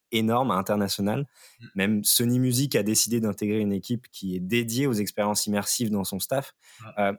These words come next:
Speaker 1: c-, c'est quoi ton regard par rapport à cette situation-là ? Est-ce que tu partages déjà un peu l'engouement qui est en train de se passer autour du,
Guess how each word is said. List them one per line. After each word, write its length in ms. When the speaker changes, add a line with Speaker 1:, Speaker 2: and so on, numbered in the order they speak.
Speaker 1:
c-, 160
c'est 160
quoi 140
ton 180
regard 760
par 140
rapport 260
à 60
cette 180
situation-là ? 640
Est-ce 100
que 120
tu 160
partages 420
déjà 240
un 80
peu 140
l'engouement 500
qui 100
est 40
en 20
train 140
de 60
se 100
passer 340
autour 300
du, 200